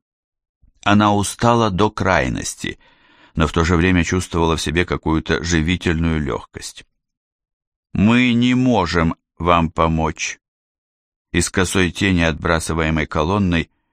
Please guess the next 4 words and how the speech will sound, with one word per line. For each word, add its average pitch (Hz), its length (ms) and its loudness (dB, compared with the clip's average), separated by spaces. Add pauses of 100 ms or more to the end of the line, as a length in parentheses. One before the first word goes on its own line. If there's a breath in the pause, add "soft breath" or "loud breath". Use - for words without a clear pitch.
(140)
вышел 95 360 0
молодой 85 420 0
мужчина. 50 600 -4 (760)
Тучный, 87 600 -2